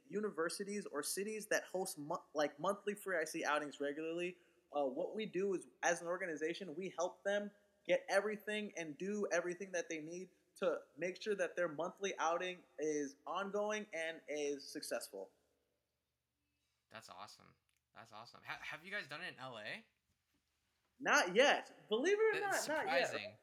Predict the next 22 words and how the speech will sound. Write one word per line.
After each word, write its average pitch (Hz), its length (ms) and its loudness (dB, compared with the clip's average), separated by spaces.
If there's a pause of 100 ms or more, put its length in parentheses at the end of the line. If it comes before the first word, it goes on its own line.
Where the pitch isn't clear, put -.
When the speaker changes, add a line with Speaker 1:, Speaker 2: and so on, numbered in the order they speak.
(200)
Speaker 2:
I 170 80 2
mean, 214 220 0
you 208 80 0
got, 226 180 2
you 269 80 2
have 175 200 10
Speaker 1:
Yeah. 233 40 0
Speaker 2:
a 226 40 0
lot 226 120 2
of 202 100 -2
friends 196 360 -2
out 151 160 2
here 143 240 0
in 139 100 -4
Loma 143 240 -4
Linda. 139 380 -6 (180)
It's 123 140 -14
just 131 200 -4
Speaker 1:
Yeah, 127 80 -2
Speaker 2:
like 117 260 -2
Speaker 1:
I - 120 -6 (160)
know. - 240 -10